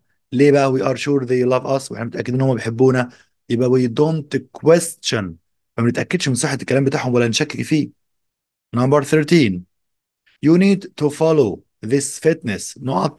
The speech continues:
patiently if you want to lose weight. أنت محتاج تتبع يعني هذا النظام زي ما بيقولوا أو البرنامج اللي إيه؟ بتاع اللياقة ده بصبر.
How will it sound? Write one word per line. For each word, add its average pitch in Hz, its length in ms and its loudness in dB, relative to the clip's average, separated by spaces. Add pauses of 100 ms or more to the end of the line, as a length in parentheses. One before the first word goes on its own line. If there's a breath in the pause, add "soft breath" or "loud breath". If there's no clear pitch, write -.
(120)
patiently 160 680 4 (280 loud breath)
if 151 100 -2
you 160 100 6
want 185 240 2
to 139 120 0
lose 143 240 2
weight. - 260 -8 (240)
أنت - 120 -10
محتاج 110 300 -2
تتبع 113 460 -4 (320 loud breath)
يعني 107 280 -2
هذا 127 220 2
النظام 120 460 2
زي 113 100 -2
ما 110 60 -2
بيقولوا 120 340 0
أو 110 60 -4
البرنامج 110 500 -2
اللي 113 180 -2
إيه؟ 127 120 -2 (240 loud breath)
بتاع 127 220 0
اللياقة 135 380 2
ده 170 240 0 (320 soft breath)
بصبر. 120 840 -4